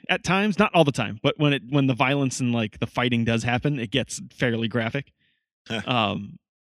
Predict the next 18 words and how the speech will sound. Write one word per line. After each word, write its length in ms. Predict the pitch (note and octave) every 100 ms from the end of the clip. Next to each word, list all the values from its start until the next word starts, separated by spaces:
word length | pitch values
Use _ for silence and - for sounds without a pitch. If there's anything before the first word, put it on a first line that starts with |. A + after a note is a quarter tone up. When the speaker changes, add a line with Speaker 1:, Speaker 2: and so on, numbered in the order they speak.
| _ _
Speaker 1:
there's, 280 | - B2 A2+
like, 320 | G#2+ F#2+ - _ _
it's 160 | - B2+
a 40 |
very 300 | A#2 C3+ C3
adult 300 | A#2+ A#2 -
comic. 380 | - C3 D3 - - _ _ -
They're, 240 | A#2 A2
uh, 160 | G#2+ G2+
you 100 | A2+
know, 120 | A2
cursing 400 | - A#2 - A2+
and 100 | A2
shit 160 | - B2+
like 160 | A2+ -
that, 240 | A2 A2
Speaker 2:
Mm-hmm. 60 | G#2+
Speaker 1:
and 140 | G2+